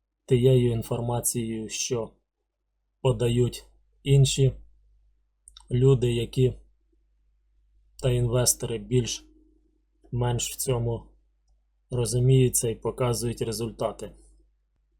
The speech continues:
Звісно ж, свої результати я показую у своєму щомісячному звіті по інвестиціям. І, звісно ж,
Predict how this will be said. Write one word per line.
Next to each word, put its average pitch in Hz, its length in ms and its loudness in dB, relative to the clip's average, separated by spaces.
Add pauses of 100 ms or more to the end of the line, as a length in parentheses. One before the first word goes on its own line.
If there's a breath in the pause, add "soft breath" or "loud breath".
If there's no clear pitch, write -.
(100)
Звісно 131 480 2
ж, 110 100 -2
свої 135 320 4
результати 120 640 0
я 113 140 -2
показую 107 720 -6
у 120 160 -10
своєму 113 600 -4 (320 soft breath)
щомісячному 110 840 -4
звіті 131 500 2 (1400)
по 123 140 0
інвестиціям. 117 960 -2 (500)
І, 139 100 0
звісно 120 500 2
ж, - 140 -10